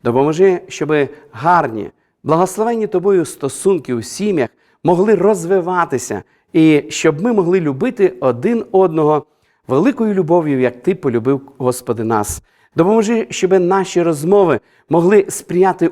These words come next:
укріпленню наших відносин. Благослови, Господи, кожну сімейну пару, яка сьогодні, можливо, переживає проблему у стосунках. Господи, збережи сім'ї на нашій території,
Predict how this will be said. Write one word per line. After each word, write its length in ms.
укріпленню 640
наших 420
відносин. 680
Благослови, 480
Господи, 360
кожну 440
сімейну 420
пару, 320
яка 220
сьогодні, 480
можливо, 400
переживає 580
проблему 680
у 100
стосунках. 760
Господи, 440
збережи 520
сім'ї 720
на 120
нашій 320
території, 680